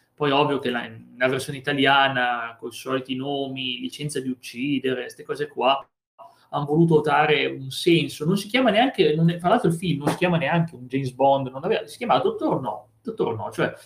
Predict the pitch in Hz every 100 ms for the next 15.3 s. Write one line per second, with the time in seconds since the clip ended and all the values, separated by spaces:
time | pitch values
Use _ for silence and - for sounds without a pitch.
0 | - _ - 117 - 170 175 143 175 143
1 | 143 131 - 151 208 113 123 - 135 123
2 | 120 127 120 104 101 - - - 240 226
3 | 151 147 135 131 123 123 117 127 127 135
4 | 143 151 151 123 139 139 123 123 123 113
5 | 123 151 - 131 131 127 127 127 120 _
6 | _ _ _ - 123 127 127 123 135 131
7 | 123 123 151 170 170 160 160 160 - 160
8 | 156 135 123 117 131 165 151 151 147 143
9 | - 123 160 202 208 151 - - 120 123
10 | 147 135 110 131 127 143 131 127 127 131
11 | 165 123 110 110 127 120 113 160 - -
12 | - _ - - 143 165 165 139 127 123
13 | 123 131 123 123 - 139 147 135 127 147
14 | 143 131 123 139 139 170 175 107 139 147
15 | 123 110 107